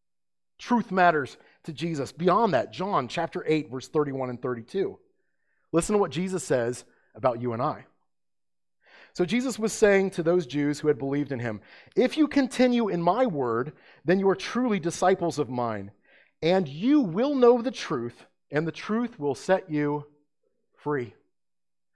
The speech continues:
You cannot just know God, but if, if Jesus has revealed himself to you, he, his description of you is this: you know truth, and truth has liberated you from the pit, from the lies of this world. You can know.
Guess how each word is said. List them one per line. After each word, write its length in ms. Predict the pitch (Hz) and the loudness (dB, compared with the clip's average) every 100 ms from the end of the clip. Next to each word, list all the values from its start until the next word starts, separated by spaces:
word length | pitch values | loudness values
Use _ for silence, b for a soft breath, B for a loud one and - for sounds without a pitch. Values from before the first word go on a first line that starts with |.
| b b b b | b b b b
You 140 | 156 196 | -6 -2
cannot 360 | 226 208 226 | 2 4 2
just 200 | 220 - | 2 -4
know 180 | 190 208 | 0 2
God, 280 | 185 156 151 | 2 0 0
but 100 | 151 | -2
if, 140 | 180 | -4
if 120 | 202 - | -4 -4
Jesus 380 | 214 294 311 | -2 0 -2
has 160 | 214 165 | -4 -4
revealed 300 | 180 196 285 | -2 0 -2
himself 260 | 226 170 - | 0 -2 -2
to 80 | |
you, 60 | 156 | -4
he, 160 | 185 185 | -4 0
his 160 | 269 | -2
description 440 | 320 - 311 - 208 | -2 0 -2 0 -4
of 60 | |
you 100 | 175 | -2
is 120 | 156 | -4
this: 280 | 196 220 - B B B | 4 4 2 B B B
you 180 | 190 302 | 2 4
know 160 | 311 240 | 6 4
truth, 380 | - 269 214 | 0 -2 -2
and 180 | 226 196 | -2 -4
truth 280 | - 285 277 | 0 -2 0
has 160 | 226 175 | -4 0
liberated 640 | 208 277 247 175 151 120 | 0 2 0 0 0 -2
you 240 | 120 135 - B - | -2 -2 -4 B 2
from 200 | 214 208 | 2 4
the 100 | 202 | 2
pit, 440 | - 233 220 - | 6 6 6 -4
from 120 | 196 | 2
the 80 | 196 | 2
lies 460 | 190 220 214 247 185 | 4 2 2 -2 -2
of 140 | 156 | -6
this 180 | 175 - | -6 -4
world. 400 | 208 220 131 131 | -2 0 0 -2
You 140 | 269 | -6
can 440 | - 247 254 247 285 | -6 -6 -4 -4 0
know. 640 | 277 302 285 202 - | 2 4 4 0 -8